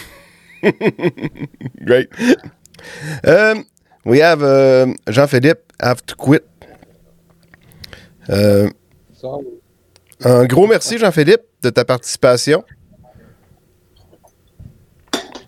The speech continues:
Speaker 1: Fait que, on, on
Speaker 2: On se, euh, On se reprend n'importe quand. Je suis vraiment désolé. J'avais vraiment juste une heure ce soir. Euh,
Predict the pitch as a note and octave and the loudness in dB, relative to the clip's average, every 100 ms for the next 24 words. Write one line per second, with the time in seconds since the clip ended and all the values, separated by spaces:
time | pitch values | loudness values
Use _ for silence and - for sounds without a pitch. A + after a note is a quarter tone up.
0 | - _ G#2+ - F#2+ F#2 F2+ F#2 F#2+ - | -20 _ -4 0 0 2 0 -2 -6 -14
1 | - - A2 - B2+ _ _ _ - B2+ | -12 -8 -8 -10 -20 _ _ _ -18 -12
2 | B2 A#2 G#2+ _ _ _ _ _ - A#2+ | -10 -10 -12 _ _ _ _ _ -14 -10
3 | - C#3+ C#3+ C3+ D3 D#3 - D#3 D3 D3 | -8 -4 -4 -4 -6 -4 -6 -6 -6 -8
4 | C3+ D#3 D#3 C#3 C3+ C3+ C#3+ C#3+ C3 C3 | -6 -8 -10 -10 -8 -8 -8 -8 -8 -10
5 | D3 C#3+ B2 _ - A#2+ A#2+ B2 B2+ B2+ | -10 -10 -12 _ -14 -14 -10 -8 -8 -8
6 | B2+ C3+ C3+ B2+ B2 C3 C3 - A#2 - | -12 -14 -16 -14 -12 -12 -14 -14 -14 -12
7 | A#2 B2 C3 B2+ A2 G#2 G2+ | -12 -10 -12 -12 -12 -12 -14